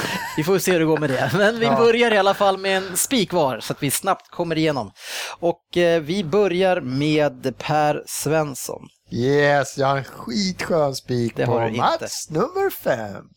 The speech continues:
Speaker 2: Sunderland kommer vinna mot New Crystal Palace.
Speaker 1: Fan, det där hade jag inte spik på, men det
Speaker 2: Helt
Speaker 1: spelar ju faktiskt ingen
Speaker 2: oväntat.
Speaker 1: roll vad jag har. <laughs>
Speaker 2: Nej.
Speaker 1: Så jag,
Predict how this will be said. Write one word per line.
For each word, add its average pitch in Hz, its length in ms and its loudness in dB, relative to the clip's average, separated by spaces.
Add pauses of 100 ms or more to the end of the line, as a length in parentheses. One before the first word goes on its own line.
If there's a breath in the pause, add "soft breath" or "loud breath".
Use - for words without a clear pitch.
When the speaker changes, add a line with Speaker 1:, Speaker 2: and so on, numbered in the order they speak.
(140)
Speaker 2:
Sunderland 147 960 0
kommer 175 340 -2
vinna 170 340 0
mot 165 260 -4
New 139 340 -8
Crystal 226 460 -2 (180)
Palace. 135 500 -8
Speaker 1:
Fan, 104 120 -4
det 104 160 -6
där 123 80 0
hade 135 200 -4
jag 120 120 -4
inte 131 260 -4
spik - 300 -10
på, - 60 -6 (140)
men 123 140 -2
det 151 100 0
Speaker 2:
Helt 143 120 0
Speaker 1:
spelar 131 220 2
ju 143 80 -2
faktiskt 131 260 -2
ingen 147 180 0
Speaker 2:
oväntat. 151 40 2
Speaker 1:
roll 131 100 0
vad 117 100 0
jag 110 80 0
har. 110 340 -6
<laughs> - 60 -16
Speaker 2:
Nej. 135 100 -2
Speaker 1:
Så 131 120 -2
jag, 143 600 -2